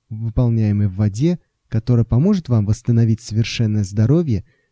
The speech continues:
при условии ежедневных занятий. Конечно же, вначале было трудно.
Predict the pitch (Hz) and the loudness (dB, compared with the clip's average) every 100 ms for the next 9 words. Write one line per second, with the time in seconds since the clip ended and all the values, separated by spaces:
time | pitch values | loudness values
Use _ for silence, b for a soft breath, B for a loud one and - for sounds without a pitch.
0 | _ 117 120 - 127 156 175 131 117 110 | _ 0 0 2 2 4 0 0 0 0
1 | 110 98 98 98 98 120 107 87 - _ | 0 -2 -4 -4 -4 -4 -4 -8 -16 _
2 | _ _ _ _ _ _ _ _ _ _ | _ _ _ _ _ _ _ _ _ _
3 | _ _ - 180 226 - 131 127 131 - | _ _ -6 -2 0 0 2 2 2 2
4 | 165 117 123 113 - 101 87 | 2 2 2 0 -2 -6 -8